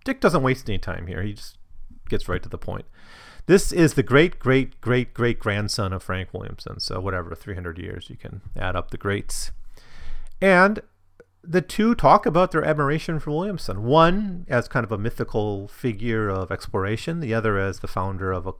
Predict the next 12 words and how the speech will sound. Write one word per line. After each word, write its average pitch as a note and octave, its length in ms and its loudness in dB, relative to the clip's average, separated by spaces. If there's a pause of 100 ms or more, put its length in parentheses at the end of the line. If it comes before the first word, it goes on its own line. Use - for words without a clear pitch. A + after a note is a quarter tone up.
(100)
of A2+ 140 -6
a - 60 -2
colony. F#2 560 -6 (1700)
So F3+ 220 4
driving, G#3 400 10
he E3 80 6
drives G3 180 12
a F3+ 60 6
car D#3+ 280 10
to E3+ 60 8
the D3+ 80 4
settlement. - 560 2